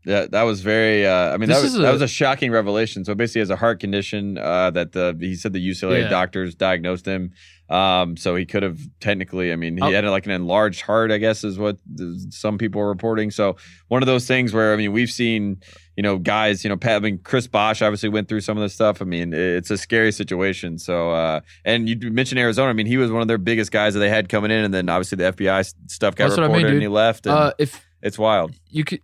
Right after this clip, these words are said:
Speaker 2: you could make an argument that Mark Schlabach saved Sharif O'Neal's life.
Speaker 1: Yeah.
Speaker 2: That Arizona's doctors wouldn't have found his enlarged heart, and then U C L A's did, and
Speaker 1: Wow.
Speaker 2: Mark Schlabach is saving lives out here.
Speaker 1: Wow.
Speaker 2: Wow.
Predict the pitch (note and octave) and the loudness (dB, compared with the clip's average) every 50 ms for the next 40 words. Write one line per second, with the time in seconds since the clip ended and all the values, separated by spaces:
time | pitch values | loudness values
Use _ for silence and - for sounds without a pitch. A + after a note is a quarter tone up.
0 | _ _ _ _ - E3+ D#3+ A3 G3 F3+ F#3 F3+ F#3+ E3 D#3 E3 E3+ E3+ E3 D#3 | _ _ _ _ -6 -2 0 0 2 2 2 2 2 2 4 2 4 2 2 2
1 | D#3 D3+ D3 - - D3 C#3 C#3 C3+ C3 C3 - - _ _ _ _ - C#3 C#3+ | 2 0 -2 0 0 2 4 4 4 2 0 -2 -4 _ _ _ _ -2 0 0
2 | C#3+ - - C#3+ C#3 C#3 C3+ C3+ B2+ B2 A2+ - - C3 B2+ B2 A#2 - - C3 | 0 0 -2 0 0 0 2 2 2 2 0 -2 -2 -2 -2 -2 -2 -4 -4 -6
3 | B2 A2+ - A#2+ A2+ A#2 A2 G#2+ G2 A2 A2 A2 G#2 G#2+ A#2+ D3+ C#3+ - - - | -6 -4 -4 -6 -4 -4 -4 -6 -6 -6 -6 -2 -2 0 2 2 0 -2 -4 -10
4 | _ _ _ _ _ _ _ _ _ _ _ - A#2 A#2 - B2+ B2+ C3 B2+ C3+ | _ _ _ _ _ _ _ _ _ _ _ -4 -4 -2 0 0 0 2 2 0
5 | C3 B2 A2+ B2 B2 B2 A#2+ - C3+ B2 A2+ A2 B2+ B2 A#2+ G#2+ - A#2+ A#2+ A#2 | 0 -2 -2 0 0 -2 0 -2 -4 -4 -4 -4 -6 -6 -6 -6 -4 -4 -4 -2
6 | A2+ A2 G#2+ A2+ A2 A2 A2 G#2 - - A2+ A2 A2 G#2+ - _ _ _ - A2+ | -4 -6 -6 -6 -6 -6 -6 -6 -6 -8 -6 -6 -6 -8 -10 _ _ _ -14 -10
7 | A2 A2 A2 G#2+ G#2+ G#2+ G#2+ - - A#2 G#2+ G#2+ G#2 G2+ G2 G2+ G#2+ G#2 G2+ G2+ | -8 -6 -6 -6 -8 -10 -10 -8 -8 -6 -6 -6 -6 -8 -8 -8 -8 -8 -8 -10
8 | G2 - - G#2 A2 G#2+ G2+ G2+ G2+ B2 - _ _ _ _ _ _ _ _ _ | -14 -16 -14 -12 -10 -10 -10 -12 -14 -18 -20 _ _ _ _ _ _ _ _ _
9 | _ _ _ _ _ _ _ _ _ _ _ _ _ _ - - G#2+ B2+ C3+ A#2 | _ _ _ _ _ _ _ _ _ _ _ _ _ _ -2 0 2 2 4 2
10 | G2 F#2 B2+ B2 A#2 A2+ G#2+ G#2 - - _ _ _ _ - A#2 - - C3 B2 | 2 2 2 0 0 -2 -4 -4 -8 -14 _ _ _ _ -10 -6 -4 -2 -2 -2
11 | A#2+ A#2 A2+ A2+ G#2+ G#2+ G#2 G#2 G2+ G#2 G#2 G2 G2 G#2+ A2+ A2+ G#2 F2 D#2 E2+ | -2 -2 -2 -2 -2 -4 -6 -6 -6 -6 -8 -4 0 2 2 4 4 2 0 -2
12 | A2+ A#2+ A#2 A2 G2 | -2 -2 -2 -4 -4